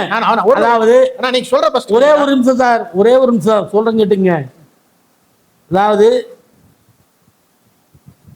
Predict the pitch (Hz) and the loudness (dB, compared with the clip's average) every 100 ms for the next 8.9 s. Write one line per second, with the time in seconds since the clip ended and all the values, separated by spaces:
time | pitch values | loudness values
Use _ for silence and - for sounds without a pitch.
0 | 202 233 233 220 208 208 - - _ _ | -2 0 2 2 2 0 -6 -20 _ _
1 | _ _ _ _ _ _ _ 180 220 254 | _ _ _ _ _ _ _ -2 0 0
2 | 262 277 277 240 247 277 277 262 254 247 | 0 0 0 0 2 2 2 2 2 0
3 | 165 220 247 233 233 226 254 294 285 - | 0 0 2 2 0 0 0 0 -4 -10
4 | _ _ _ _ _ _ _ _ _ _ | _ _ _ _ _ _ _ _ _ _
5 | 190 196 - 269 254 226 240 269 277 269 | -6 -6 -2 -2 0 0 2 2 2 0
6 | 254 - _ _ - 180 277 294 285 285 | -4 -10 _ _ -8 -2 0 2 2 0
7 | 277 196 202 247 277 - 254 233 - - | 0 -2 -2 -2 -2 0 0 0 -4 -2
8 | 233 269 269 254 233 226 233 262 | 0 0 -2 -2 0 2 2 2